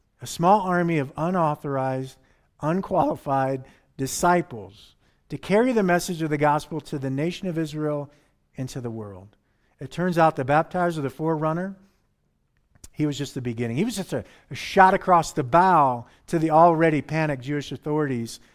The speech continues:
in Jerusalem of what was soon coming when Christ does go public with his ministry.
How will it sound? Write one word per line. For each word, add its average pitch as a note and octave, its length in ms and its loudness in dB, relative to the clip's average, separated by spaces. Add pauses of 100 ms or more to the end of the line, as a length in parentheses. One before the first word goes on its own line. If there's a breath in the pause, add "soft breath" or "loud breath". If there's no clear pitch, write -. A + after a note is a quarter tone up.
(160 soft breath)
in D3+ 140 0
Jerusalem C3+ 680 -4 (160 loud breath)
of C3+ 240 -4
what D#3+ 220 6
was C#3+ 160 -2
soon D#3 360 0
coming C3 540 -2 (300)
when C3 120 -8
Christ C3+ 340 -4
does D3 280 -4
go A2 160 -8
public G2+ 520 -14 (240)
with A2+ 140 -12
his G#2+ 140 -14
ministry. A2+ 580 -10